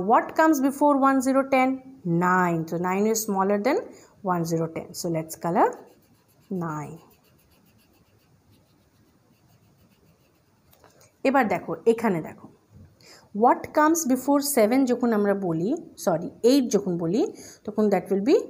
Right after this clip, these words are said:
seven। কিন্তু এখানে সেভেন নেই, এখানে কি আছে? থ্রি। কিন্তু থ্রিটা is a smaller number। কিভাবে?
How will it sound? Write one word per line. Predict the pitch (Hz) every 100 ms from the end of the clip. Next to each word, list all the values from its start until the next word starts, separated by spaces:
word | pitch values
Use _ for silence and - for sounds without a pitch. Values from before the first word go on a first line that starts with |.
| - - _ _ _ - -
seven। | 254 196 165 - -
কিন্তু | - 294 339
এখানে | 359 381 -
সেভেন | 294 277 294 233
নেই, | 175
এখানে | 247 285
কি | 311
আছে? | 311 339 -
থ্রি। | 311 233 170 - - - _ -
কিন্তু | 285 330 -
থ্রিটা | - 359 440 - 226 254 - - 240
is | 262
a | 370 -
smaller | 233 226 233 214 180
number। | 165 170 170
কিভাবে? | 285 302 302 294